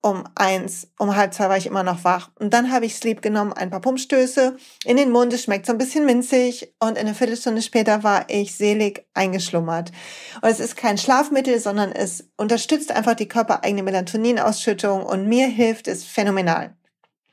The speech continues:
Also check das aus, wenn du wie ich auch vor wichtigen Tagen, auf die du dich super freust, nicht schlafen kannst. Das würde helfen. Auch auf alles andere bekommst du zwanzig Prozent mit dem Code Celia zwanzig. Und jetzt zur Folge.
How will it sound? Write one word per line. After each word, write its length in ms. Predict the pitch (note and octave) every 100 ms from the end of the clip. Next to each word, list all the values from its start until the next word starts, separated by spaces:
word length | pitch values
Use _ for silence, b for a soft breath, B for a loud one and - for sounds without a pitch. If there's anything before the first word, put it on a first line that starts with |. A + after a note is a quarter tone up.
| _ - -
Also 440 | G#3 A3 A#3 A3+ -
check 240 | - B3+ B3+
das 180 | A#3
aus, 300 | A#3+ G#3 A#3
wenn 200 | A3 G#3
du 140 | A3+ G#3+
wie 140 | F#3+ -
ich 260 | A#3+ -
auch 300 | G3+ G#3+ C4+
vor 400 | - - G#3+ B3
wichtigen 420 | A3 A3 D4 C#4 C4
Tagen, 520 | F#3+ D#3+ F3+ A3+ D#4 B B B
auf 160 | A3
die 100 | C4
du 120 | B3+
dich 180 | A3+ F#3
super 240 | - F#3 F3
freust, 420 | - F3+ G3+ -
nicht 220 | B3+ C4
schlafen 280 | D4+ D4+ G3+
kannst. 380 | F#3+ F3+ F3 -
Das 280 | A3 - A3+
würde 160 | B3
helfen. 520 | C4 E3 F3 E3 E3 B B B
Auch 220 | C4 B3
auf 220 | C4 -
alles 240 | C#4+ D#4
andere 320 | - C4 B3+ G#3+
bekommst 360 | G3+ G#3+ G3+
du 60 | F3
zwanzig 340 | - G3 F#3+
Prozent 440 | F#3+ F#3+ C#4+ D4 A3+
mit 140 | G3
dem 100 | E3+
Code 260 | G3 G#3 G3+
Celia 280 | - F3 E3+
zwanzig. 460 | - - - E3+ - _ B B B B B B B B B B B B _ -
Und 200 | C4+ C4
jetzt 280 | A#3+ -
zur 120 | - D4
Folge. 540 | B3 G3 F#3+ F#3+